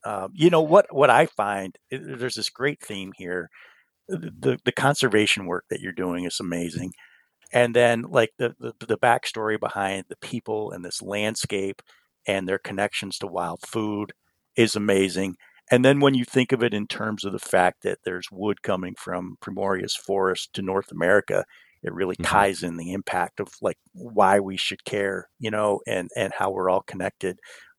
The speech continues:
Speaker 1: But are there anything, is there anything else you wanna, like, share, John, or, like, or amplify, or any calls to action, um, just for people, for your book or for conservation things that you care about and you're working on?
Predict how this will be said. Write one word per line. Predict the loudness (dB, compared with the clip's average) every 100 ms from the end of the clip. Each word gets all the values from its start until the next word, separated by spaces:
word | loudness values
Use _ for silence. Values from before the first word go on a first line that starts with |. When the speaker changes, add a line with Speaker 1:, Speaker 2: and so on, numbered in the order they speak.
| -4
Speaker 1:
But | 2 4 4
are | 4 4
there | 4
anything, | 2 0 0 0 0 -6
is | -6
there | 0 0
anything | 0 0
else | 0 -2 -6
you | -4
wanna, | -2 0 0
like, | -2 -2
share, | 0 2 4 4 0 -2
John, | 2 6 6 4
or, | 2
like, | 4 2 0 -14 -20 -20 _ _ _
or | -4 0 0 2
amplify, | 2 2 -2 0 2 4 2
or | 0
any | -4
calls | -8 -2 -2 -2
to | -6 -6
action, | -4 -4 -6 -8 -10 -14 -16 -12
um, | -8 -8 -8
just | -8 -6 -6 -8
for | -10 -8
people, | -8 -6 -4 -4
for | -6
your | -10 -8
book | 4 4 4 -4 -8
or | -6 -4
for | -6 -10
conservation | -4 -4 -4 -2 -2 -2 -4 -8
things | -10 -10 -8 -8
that | -6 -8
you | -10 -18 -20 -12
care | -6 -4
about | -2 0 -2 -4
and | -10
you're | -8
working | -8 -8 -8
on? | -8 -8